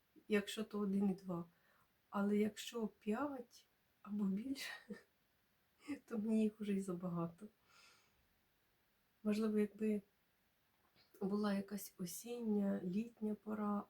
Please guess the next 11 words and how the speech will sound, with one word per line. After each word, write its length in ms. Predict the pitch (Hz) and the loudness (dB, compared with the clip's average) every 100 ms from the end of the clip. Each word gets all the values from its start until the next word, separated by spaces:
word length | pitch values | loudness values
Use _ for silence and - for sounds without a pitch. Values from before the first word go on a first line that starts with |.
| - | -6
або 500 | 202 202 214 214 208 - - _ | -6 -2 0 2 0 -6 -20 _
погода 380 | - 175 254 262 | -8 -6 -6 -4
була 320 | 214 226 226 | -4 -4 0
інша 580 | 220 226 220 - 220 208 | 0 0 -4 -6 -2 0
на 340 | 208 202 208 202 | 2 4 4 2
вулиці, 800 | 202 214 208 196 - 208 196 | 0 0 0 -4 -6 -2 -2
то, 160 | 196 214 | -2 -6
можливо, 360 | 214 214 233 208 | -8 -6 -4 -4
було 220 | 208 208 | -2 0
б 100 | 196 | 0
інакше. 540 | 196 185 175 - 196 | 2 0 -2 -8 -14